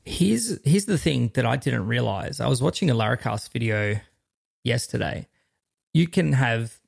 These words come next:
any method name you want in that policy class, and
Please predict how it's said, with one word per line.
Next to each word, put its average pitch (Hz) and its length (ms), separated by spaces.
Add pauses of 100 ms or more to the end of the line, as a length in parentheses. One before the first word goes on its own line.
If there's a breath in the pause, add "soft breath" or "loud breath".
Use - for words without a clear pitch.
(120)
any 175 160
method 143 340
name 131 180
you 127 120
want 139 160
in 107 120
that 110 320
policy 117 380
class, - 520 (140)
and 120 380